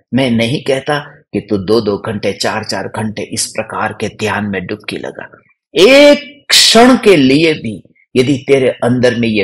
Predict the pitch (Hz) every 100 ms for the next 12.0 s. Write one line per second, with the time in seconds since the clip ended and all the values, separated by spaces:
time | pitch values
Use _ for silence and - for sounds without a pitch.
0 | 85 104 104 123 131 131 - 98 - -
1 | _ _ _ _ _ - 160 196 233 -
2 | - 120 113 120 135 139 - 110 104 147
3 | 127 - 120 - _ _ 113 139 208 285
4 | 277 226 160 123 127 135 160 - 151 110
5 | 110 120 101 - _ _ 107 104 - 127
6 | 110 107 98 90 107 113 - 82 85 -
7 | - - - - - _ _ _ _ _
8 | _ - 180 214 160 - 131 143 156 147
9 | 104 85 - - - _ _ _ _ _
10 | - 185 107 120 127 135 - 104 104 110
11 | 98 - 95 92 71 78 - - -